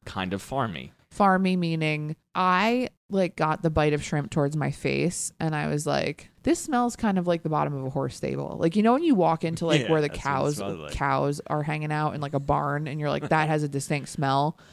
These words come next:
Speaker 2: The f-, shrimp smelled like that.
Speaker 1: Yep, yep.
Speaker 2: So I was like, "Yeah, not gonna eat that." Julian just threw, th-, throws
Speaker 1: Not ju-,
Speaker 2: all
Speaker 1: not just me.
Speaker 2: you,
Speaker 1: No,
Speaker 2: yeah,
Speaker 1: we're gonna
Speaker 2: you,
Speaker 1: bring Nick into this too
Speaker 2: yeah,
Speaker 1: now.
Speaker 2: you and my
Speaker 1: Mm,
Speaker 2: brother.
Speaker 1: yes, we, we were like, "Eh,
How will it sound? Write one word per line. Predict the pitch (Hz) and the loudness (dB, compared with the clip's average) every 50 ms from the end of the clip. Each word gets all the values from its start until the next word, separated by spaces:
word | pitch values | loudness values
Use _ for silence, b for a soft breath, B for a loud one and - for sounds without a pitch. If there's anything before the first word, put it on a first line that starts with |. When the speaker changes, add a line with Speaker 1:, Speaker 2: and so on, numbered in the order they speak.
| B B B - | B B B 2
Speaker 2:
The | 165 180 185 | 6 6 6
f-, | 180 - - _ _ _ _ _ _ _ - | 6 2 -6 _ _ _ _ _ _ _ -8
shrimp | - - - - 180 185 180 165 143 - | -6 -4 -2 2 2 4 4 2 2 -2
smelled | - - - - - - - 160 139 135 131 - | -8 -8 -12 -12 -6 -2 0 0 0 0 0 -2
like | 127 127 135 - | -4 -4 -4 -6
that. | 107 117 120 - - - | -8 -8 -8 -10 -12 -12
Speaker 1:
Yep, | - 64 71 80 - - _ _ _ | -10 -10 -10 -10 -14 -18 _ _ _
yep. | - 82 78 | -10 -8 -6
Speaker 2:
So | 76 - 202 170 160 156 151 151 151 156 - _ _ _ _ - - | 0 2 4 6 6 6 4 2 0 -4 -8 _ _ _ _ -10 -4
I | 190 170 | -2 0
was | 170 180 | 0 0
like, | 180 185 - | 0 0 2
"Yeah, | 220 196 196 | 4 4 4
not | 196 202 202 | 2 0 0
gonna | - 214 170 | 0 -2 -2
eat | 95 131 135 | -2 -4 -2
that." | - 135 127 110 - | 0 0 0 -2 0
Julian | 160 190 220 208 202 196 185 175 | 2 2 4 4 4 2 2 2
just | 165 160 147 147 143 - - | 4 4 4 4 2 0 -2
threw, | 160 156 147 139 | -2 0 0 -2
th-, | - - - - - - - _ _ _ _ _ | -4 -8 -16 -18 -20 -20 -20 _ _ _ _ _
throws | - 165 156 151 | 0 0 2 2
Speaker 1:
Not | 135 - | 2 4
ju-, | 143 | 4
Speaker 2:
all | 160 156 151 151 151 | 6 6 8 6 6
Speaker 1:
not | 104 107 110 | 4 2 0
just | - 160 175 - | -4 -6 -6 -4
me. | 143 131 117 113 127 | -4 -4 -2 -2 0
Speaker 2:
you, | 147 175 165 165 151 - | 0 2 2 2 4 4
Speaker 1:
No, | - | 2
Speaker 2:
yeah, | 127 - | 2 2
Speaker 1:
we're | - 113 | 0 0
gonna | - - 151 | 0 0 0
Speaker 2:
you, | 156 156 | 2 2
Speaker 1:
bring | 156 151 147 | 2 2 2
Nick | 147 151 156 - | 0 -2 -4 -4
into | 147 127 104 101 | -4 -6 -6 -6
this | 95 98 104 - | -6 -8 -8 -8
too | - - - | -4 -2 0
Speaker 2:
yeah, | - - 90 - | 0 0 0 0
Speaker 1:
now. | - 170 185 - _ _ - | 0 -2 -4 -6 _ _ -6
Speaker 2:
you | 185 175 170 165 165 170 | -2 0 2 2 4 4
and | 170 | 2
my | 170 160 | 2 2
Speaker 1:
Mm, | 147 143 | 0 0
Speaker 2:
brother. | 123 110 104 - 180 | 0 0 0 0 0
Speaker 1:
yes, | 165 160 113 101 92 98 - - | 0 0 0 0 -2 -4 -6 -8
we, | 98 101 110 113 120 120 117 107 | -6 -4 -2 -2 -2 -2 -2 -4
we | 87 110 113 117 117 117 113 98 - - - - - - | -4 -4 -4 -4 -4 -4 -6 -8 -12 -18 -20 -20 -14 -6
were | 113 123 120 | -4 -4 -2
like, | 117 113 113 117 131 - | 0 0 0 -2 -2 -4
"Eh, | 240 254 240 240 226 | -6 -4 -2 -2 -2